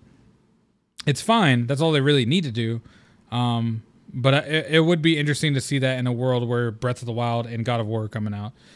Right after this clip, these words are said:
So, uh, all this being said, though, uh, I think the Switch, the new Switch is not that likely. I think Zelda is the biggest pillar, and everything else under Nintendo might be a little less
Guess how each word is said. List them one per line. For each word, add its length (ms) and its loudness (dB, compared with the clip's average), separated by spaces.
So, 460 0
uh, 540 2
all 360 0
this 160 2
being 240 4
said, 400 0
though, 400 -4
uh, 280 -4
I 120 -2
think 400 0
the 320 0
Switch, 720 -2
the 80 -2
new 140 4
Switch 300 0
is 180 -4
not 200 0
that 180 -2
likely. 400 -2
I 60 -2
think 240 -2
Zelda 520 0
is 560 -4
the 160 0
biggest 420 0
pillar, 400 0
and 300 -6
everything 360 -2
else 260 -2
under 260 -2
Nintendo 520 -2
might 260 -4
be 280 -2
a 100 -2
little 380 2
less 600 -4